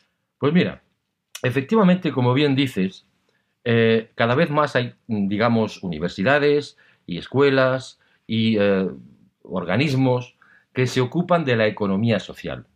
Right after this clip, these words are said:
de la verdadera economía social. Y digo esto porque muchas veces también se utiliza esta palabra solamente para que suene bien, pero detrás no hay cosas concretas que efectivamente demuestren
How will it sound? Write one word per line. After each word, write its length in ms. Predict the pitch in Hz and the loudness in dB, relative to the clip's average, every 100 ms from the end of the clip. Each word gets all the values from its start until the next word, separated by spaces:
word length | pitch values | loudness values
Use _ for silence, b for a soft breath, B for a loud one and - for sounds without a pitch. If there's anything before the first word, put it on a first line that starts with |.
| _ b b b b | _ b b b b
de 160 | 101 139 | 0 2
la 80 | 135 | 2
verdadera 500 | 139 131 147 185 123 | 0 0 2 2 2
economía 480 | - 98 90 92 82 | 0 -2 0 0 -2
social. 500 | 90 - 87 67 - | -8 -8 -8 -8 -10
Y 80 | 92 | -8
digo 260 | 135 165 147 | -4 0 -2
esto 360 | - 143 123 | 0 -4 -4
porque 340 | 110 95 92 98 | -4 -4 -4 -4
muchas 380 | 131 - 110 | -4 -4 -6
veces 400 | 98 123 98 95 | -4 -6 -6 -8
también 560 | - 78 98 117 90 90 _ b b b | -8 -4 0 0 0 -4 _ b b b
se 140 | - 110 | -6 -4
utiliza 420 | 107 120 175 107 | -2 0 0 -2
esta 280 | 101 156 131 | -2 -4 -2
palabra 540 | 101 101 95 90 90 _ _ | 0 0 0 -2 -4 _ _
solamente 680 | - 135 139 123 117 110 107 | -6 0 2 2 0 0 -2
para 300 | 92 90 87 | 0 -2 -2
que 140 | 87 | -6
suene 460 | 82 - 139 107 82 | -8 -2 0 0 -2
bien, 340 | 90 90 87 - | 0 0 -2 -2
pero 200 | 104 151 | -2 0
detrás 580 | 113 - 95 87 - _ _ _ - | -2 -2 -2 -2 -6 _ _ _ -4
no 360 | 107 160 - - | 0 2 0 -2
hay 320 | 120 98 - | 0 -2 -6
cosas 360 | - 120 175 170 | -4 -4 -4 -4
concretas 800 | - 87 - 113 - 95 92 _ _ _ | -4 -6 -2 -2 -2 -4 -6 _ _ _
que 160 | 123 110 | -2 -2
efectivamente 840 | - 98 - 160 117 110 101 156 | -2 -6 -2 0 0 0 -2 -2
demuestren 640 | 107 95 98 - 87 82 | 0 0 -2 -4 -6 -8